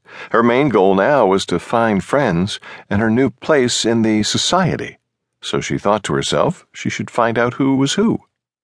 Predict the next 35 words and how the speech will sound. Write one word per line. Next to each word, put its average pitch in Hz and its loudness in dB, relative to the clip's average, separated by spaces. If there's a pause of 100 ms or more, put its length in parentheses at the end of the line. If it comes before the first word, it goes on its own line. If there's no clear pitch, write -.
(680)
It - 0
was 110 2
an 92 0
excuse, - -2
though. - -10 (480)
Lily 110 2 (140)
didn't 98 2
admit 107 0
it 92 0
to 82 -2
herself, 71 -2
but - -2 (460)
she - -2
loved 123 0
watching 101 0
these 90 -2 (100)
belles. - -6 (560)
She 147 2
admired 135 2
everything 123 -2
about 156 0
them, - -4 (340)
their - -8
skin, 113 -2 (160)
their 110 -4
hair, 101 -2
and 71 -4
their 69 0
manners. 139 0 (640)
A 123 2
thrilling 165 2
sensation 107 0
she'd 90 0
had 104 -2
before 82 2